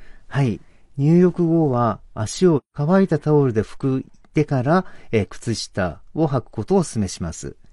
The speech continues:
えー、乾いたタオルで拭くだけで付着した菌量を減らせるという報告もあります。そして、えー、で、帰ってから足をさらに乾いたタオルなどで拭くと予防効果は高まります。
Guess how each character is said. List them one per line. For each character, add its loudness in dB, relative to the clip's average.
え -4
ー、 -8
乾 4
い -4
た 2
タ 0
オ 2
ル 0
で 0
拭 -6
く -2
だ 0
け 0
で 0
付 -10
着 -2
し -8
た 0
菌 0
量 0
を 0
減 -2
ら 0
せ -6
る -4
と -2
い 2
う -2
報 -2
告 -6
も 2
あ 0
り -4
ま -6
す。 -14
そ -4
し -8
て、 0
え 4
ー、 4
で、 -4
帰 2
っ -6
て -4
か -4
ら 0
足 -2
を 0
さ -4
ら 4
に 0
乾 -2
い -6
た -6
タ -2
オ 0
ル -8
な -2
ど -4
で -8
拭 -16
く -18
と 0
予 0
防 -4
効 -8
果 -8
は 0
高 -8
ま -6
り -14
ま -10
す。 -14